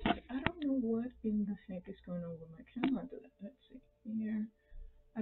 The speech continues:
probably knocked it out with my hair. Like, my hair is always knocking things out.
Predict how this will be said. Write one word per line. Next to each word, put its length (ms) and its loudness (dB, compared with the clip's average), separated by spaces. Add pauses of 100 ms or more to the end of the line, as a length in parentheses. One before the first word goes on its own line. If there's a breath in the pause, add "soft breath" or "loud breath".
probably 260 6
knocked 320 4
it 120 4
out 160 4
with 100 0
my 160 -2 (100)
hair. 320 -6
Like, 120 -6
my 140 -2 (120)
hair 120 2
is 140 -2
always 300 -2 (100)
knocking 520 -6
things 180 -6 (260)
out. 460 -6